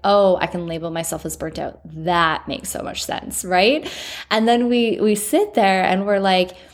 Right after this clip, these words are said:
"Oh, that feels really validating." And I've talked about that on this podcast multiple times, the whole Me Too movement, right? Of, like,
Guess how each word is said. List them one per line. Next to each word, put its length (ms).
"Oh, 300
that 220
feels 280
really 240
validating." 760
And 100
I've 140
talked 320
about 220
that 280
on 140
this 140
podcast 500
multiple 680
times, 520
the 140
whole 220
Me 280
Too 280
movement, 460
right? 320
Of, 140
like, 260